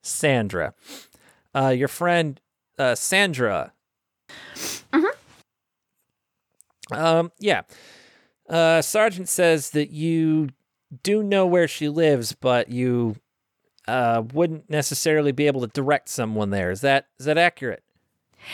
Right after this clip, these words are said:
Speaker 2: Yeah, I'm not, not too great with directions. I'm kind of a,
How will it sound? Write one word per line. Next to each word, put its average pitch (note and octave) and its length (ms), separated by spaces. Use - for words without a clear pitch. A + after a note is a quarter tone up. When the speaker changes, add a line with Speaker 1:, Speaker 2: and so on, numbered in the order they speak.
Speaker 2:
Yeah, B3+ 260
I'm B3 180
not, C#4 380
not B3 220
too A#3+ 120
great G3+ 200
with F#3 160
directions. E3 680
I'm F3+ 120
kind E3 300
of E3+ 140
a, D#3+ 220